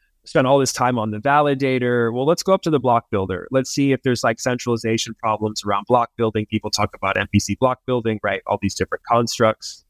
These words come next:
And then we've also been looking at the sequencer and, like, the prover, the verifier, all of these new actors that are becoming more and more important in the core Ethereum infrastructure stack,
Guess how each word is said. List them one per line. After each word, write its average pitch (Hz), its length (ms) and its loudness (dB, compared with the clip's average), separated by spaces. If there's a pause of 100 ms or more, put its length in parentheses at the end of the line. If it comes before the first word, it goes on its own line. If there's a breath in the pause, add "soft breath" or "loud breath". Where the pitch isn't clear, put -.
(160)
And 120 120 2
then 131 80 2
we've 123 140 0
also 135 320 4
been 123 300 -2 (120)
looking 120 440 0 (100)
at 104 260 -2
the - 80 -14
sequencer 139 880 2
and, 120 140 -2
like, 117 240 -2
the 117 100 -4
prover, 139 440 0
the 120 120 0
verifier, 117 760 0 (380)
all 180 160 4
of 185 60 0
these 175 200 -2
new 160 240 -2
actors 160 600 -2
that 135 100 0
are 123 100 0
becoming 127 460 -2
more 120 180 2
and 123 80 0
more 120 180 2
important 113 600 -2
in 117 140 -2
the 107 100 -4
core 113 440 0
Ethereum 110 400 -2
infrastructure 127 580 -4
stack, 107 380 0